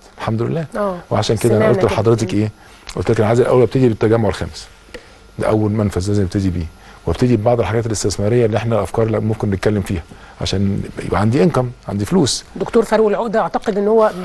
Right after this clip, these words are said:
Speaker 1: حاجه جميله،
Speaker 2: آه،
Speaker 1: شخصيه من
Speaker 2: يعني،
Speaker 1: الشخصيات
Speaker 2: آه،
Speaker 1: الجميله
Speaker 2: وكان
Speaker 1: اللي
Speaker 2: محافظا للبنك المركزي
Speaker 1: آه.
Speaker 2: لسنوات طويله عشان
Speaker 1: آه.
Speaker 2: نذكر الناس.
Speaker 1: وانا اعتقد برضو ان اللي قاله الدكتور احمد ده شيء مهم جدًا، ان لما نكون داخلين ونشتغل بجد لنادينا، اعتقد لنادينا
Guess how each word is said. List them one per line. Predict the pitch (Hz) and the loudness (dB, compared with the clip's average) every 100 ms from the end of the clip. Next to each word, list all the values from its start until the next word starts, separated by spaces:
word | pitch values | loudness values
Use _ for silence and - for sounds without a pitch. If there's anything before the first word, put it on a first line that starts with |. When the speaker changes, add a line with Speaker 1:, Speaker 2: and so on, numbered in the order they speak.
| 185 185 | -4 0
Speaker 1:
حاجه | 110 | 0
جميله، | 95 95 127 90 82 | 0 0 -2 -2 -4
Speaker 2:
آه، | 202 | -2
Speaker 1:
شخصيه | 170 - | -2 0
من | 113 | 0
Speaker 2:
يعني، | 98 - | 0 0
Speaker 1:
الشخصيات | - 104 | 2 2
Speaker 2:
آه، | 95 - | 0 0
Speaker 1:
الجميله | 95 131 123 | 2 4 4
Speaker 2:
وكان | 95 202 | 2 0
Speaker 1:
اللي | - | 0
Speaker 2:
محافظا | - - 190 | -4 -2 -2
للبنك | 185 190 202 214 | -2 -2 -2 -2
المركزي | 190 185 220 202 | -4 -2 -2 -2
Speaker 1:
آه. | |
Speaker 2:
لسنوات | 120 190 196 202 202 | -4 -2 0 -2 0
طويله | 208 175 | -2 -2
عشان | 143 - | -6 -6
Speaker 1:
آه. | 175 | -6
Speaker 2:
نذكر | 165 - 156 | -6 -8 -10
الناس. | 160 - | -6 0
Speaker 1:
وانا | 147 | 2
اعتقد | 151 113 - 175 120 | 2 2 0 0 0
برضو | 120 143 131 | -2 -2 0
ان | 113 | 0
اللي | 104 | 0
قاله | 139 139 | 2 2
الدكتور | 113 - 123 | -2 -2 -2
احمد | 123 113 | 0 -4
ده | 107 | -4
شيء | - 135 | -4 -2
مهم | 107 120 | 0 0
جدًا، | 113 127 127 | 0 0 -2
ان | 107 104 101 101 | -4 -4 -4 -4
لما | 101 101 | -2 -2
نكون | 95 139 127 | 0 0 0
داخلين | 104 - 127 | -2 0 0
ونشتغل | 104 - 123 | 0 0 -2
بجد | 95 104 123 98 - - - - | 0 0 0 0 -8 -20 -18 -6
لنادينا، | 110 104 104 135 156 - - - - | 0 2 2 2 0 -6 -20 -20 -4
اعتقد | 101 95 139 135 127 110 | -2 0 0 0 0 0
لنادينا | 101 110 143 | -2 -2 -2